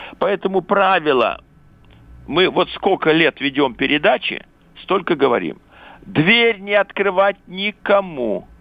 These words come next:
Хоть бы там генерал стоял.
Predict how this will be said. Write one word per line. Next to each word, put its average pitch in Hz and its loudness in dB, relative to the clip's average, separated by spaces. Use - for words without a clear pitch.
Хоть 180 0
бы 185 2
там 165 -2
генерал 147 -2
стоял. 82 -2